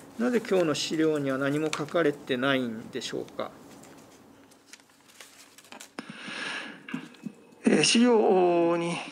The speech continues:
Speaker 2: えー、どういう意図でき-、えー、掲載したか、あー、今ご質問のなんで書いてないかということについては、えー、すいません、今分かりかねますので、それは確認させていただきます。
Speaker 1: そうですね。わかりました。ちょっと、あの、かなり規制庁の、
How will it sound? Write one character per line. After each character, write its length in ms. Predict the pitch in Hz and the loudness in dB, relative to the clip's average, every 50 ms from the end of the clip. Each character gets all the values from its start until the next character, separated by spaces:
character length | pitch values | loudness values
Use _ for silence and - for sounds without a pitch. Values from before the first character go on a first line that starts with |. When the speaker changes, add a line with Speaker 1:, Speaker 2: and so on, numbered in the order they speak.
| - - | -8 -4
Speaker 2:
え 1000 | 170 170 170 170 170 170 170 170 165 165 165 165 165 160 160 160 160 170 - - - - - 143 - - - | -2 0 2 2 2 4 4 4 4 4 4 2 2 2 2 2 0 0 -2 -4 -8 -10 -10 -10 -10 -6 0
ー、 40 | 208 | 2
ど 120 | 220 202 | 4 4
う 40 | 185 | 4
い 40 | 175 | 4
う 20 | |
意 40 | 175 | 4
図 120 | - 175 | 4 4
で 100 | 160 156 | 2 2
き-、 160 | 151 - - - - - - - - | 0 -2 -8 -12 -14 -14 -12 -8 -4
え 1040 | 170 165 160 160 156 156 156 156 156 156 151 156 156 151 151 156 156 156 156 156 - - - - | -2 -2 0 0 0 2 2 2 2 2 2 2 2 2 2 2 2 2 0 0 -4 -10 -16 -16
ー、 100 | - - - - _ - | -14 -14 -16 -18 _ 0
掲 140 | - 180 | 2 2
載 160 | 165 - 165 156 | 4 4 2 2
し 60 | - | 2
た 100 | - - | 2 2
か、 540 | - 151 151 160 165 165 165 160 160 160 165 | 2 2 2 4 4 4 4 4 4 4 4
あ 40 | 180 | 4
ー、 40 | 185 | 4
今 160 | 185 175 170 | 4 4 2
ご 120 | 160 165 | 2 2
質 120 | 160 - 190 | 2 2 4
問 180 | 175 175 170 165 | 4 4 4 2
の 60 | 165 | 2
な 120 | 170 180 190 | 2 2 2
ん 20 | |
で 80 | 175 160 | 2 2
書 120 | 175 180 | 2 2
い 60 | 175 | 2
て 100 | 180 180 | 2 2
な 100 | 170 170 | 2 2
い 60 | 165 | 2
か 100 | - 151 | 2 0
と 160 | 147 151 147 151 | 0 0 2 2
い 60 | 156 | 2
う 40 | 156 | 4
こ 120 | 190 180 | 4 4
と 100 | 185 175 | 4 4
に 80 | 165 160 | 2 2
つ 140 | - 196 | 2 2
い 80 | 180 170 | 2 4
て 80 | 180 175 | 4 4
は、 260 | 165 156 147 147 - - - - - | 4 4 2 0 -4 -10 -16 -6 -2
え 640 | 165 160 165 165 165 165 160 160 165 165 165 170 - - - - - - - | 0 2 2 2 2 2 2 2 2 2 2 0 -4 -8 -14 -16 -16 -16 -6
ー、 20 | - | -2
す 80 | - | -2
い 20 | 170 | 0
ま 80 | 170 | 0
せ 80 | 156 160 | 2 2
ん、 40 | 156 | 4
今 200 | 170 175 156 156 | 4 4 2 2
分 120 | 160 160 - | 2 2 2
か 100 | - 175 | 2 2
り 100 | 170 165 | 4 4
か 120 | - 170 | 4 4
ね 100 | 170 165 | 4 4
ま 140 | 165 165 156 | 2 2 0
す 100 | - 156 | 0 -4
の 80 | 127 | -6
で、 140 | 127 127 - | -6 -8 -6
そ 60 | - | -4
れ 60 | - 156 | -2 -2
は 60 | 147 | -2
確 280 | - - 175 - 151 | -2 -6 -6 -6 -6
認 140 | 139 147 151 | -4 -4 -4
さ 140 | - - 147 | -2 -4 -4
せ 120 | - - | -6 -6
て 120 | - - 147 | -8 -6 -4
い 40 | - | -2
た 120 | - 143 | 2 4
だ 60 | 139 | 6
き 40 | 170 | 6
ま 40 | 147 | 6
す。 40 | 123 | 4
Speaker 1:
そ 80 | 135 131 | 2 0
う 20 | |
で 60 | - - | 0 -2
す 100 | - - | -4 -6
ね。 60 | - - - - - - - - | -8 -10 -12 -16 -18 -20 -16 -10
わ 80 | - 156 | -6 -4
か 60 | 160 | -2
り 60 | 160 | -2
ま 60 | 165 160 | -2 -2
し 60 | - | -2
た。 80 | - | 0
ち 100 | - - | 2 4
ょ 40 | 220 | 4
っ 20 | 214 | 6
と、 200 | - 160 135 - - - | 6 4 4 4 2 -4
あ 80 | 180 170 | -2 -2
の、 240 | 165 156 160 156 - - - - - - | 0 0 -2 -4 -6 -12 -20 -20 -16 -4
か 120 | - 220 | 0 2
な 80 | 220 208 | 4 4
り 80 | 160 139 | 4 2
規 100 | - - | 0 0
制 220 | - 202 190 185 | 4 4 6 6
庁 180 | 185 - 165 147 | 4 2 0 0
の、 220 | 139 131 127 131 | -2 -4 -6 -6